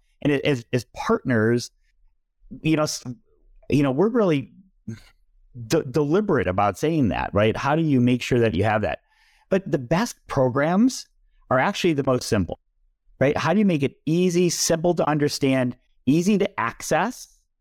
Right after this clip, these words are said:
and easy to participate? So, like, and, and, and one of the things that actually drew me to Cataboom is we actually have, like, there's actually these five, it, it, it can get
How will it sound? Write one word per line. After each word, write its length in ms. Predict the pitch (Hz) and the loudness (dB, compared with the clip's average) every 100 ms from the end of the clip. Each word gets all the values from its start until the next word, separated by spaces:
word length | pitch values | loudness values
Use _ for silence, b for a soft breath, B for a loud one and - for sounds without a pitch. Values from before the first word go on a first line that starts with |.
| _ _ - | _ _ 0
and 120 | 147 | 2
easy 280 | 151 139 135 | 2 2 0
to 80 | |
participate? 760 | 117 127 107 110 - 92 82 - _ _ _ - | 0 -2 0 -2 -2 -2 -2 -2 _ _ _ -6
So, 200 | - 147 | 0 2
like, 160 | 143 | 2
and, 140 | 139 143 | 0 0
and, 200 | 143 147 | 0 2
and 220 | 135 135 | 2 2
one 140 | 147 180 | 2 0
of 100 | 139 | 0
the 60 | |
things 140 | 135 120 | 0 2
that 120 | 117 | 2
actually 200 | - 113 | 0 -4
drew 260 | 98 123 | 0 2
me 100 | 127 | 2
to 80 | 107 | 2
Cataboom 600 | 90 117 143 147 117 101 | 0 0 0 0 0 2
is 240 | 98 90 - _ - | 0 -2 -8 _ -2
we 80 | 139 | -2
actually 200 | 143 143 | 2 0
have, 140 | 113 | 0
like, 320 | 113 92 - _ _ _ - | 0 -2 -8 _ _ _ -2
there's 180 | 123 123 | 0 2
actually 240 | 131 127 | 0 0
these 200 | 110 98 | -2 -2
five, 480 | - - 127 147 135 | -6 -4 0 0 -2
it, 140 | 117 - | -4 -4
it, 160 | 110 - | -4 -2
it 120 | 113 | 0
can 120 | 127 | 0
get 140 | 131 | 0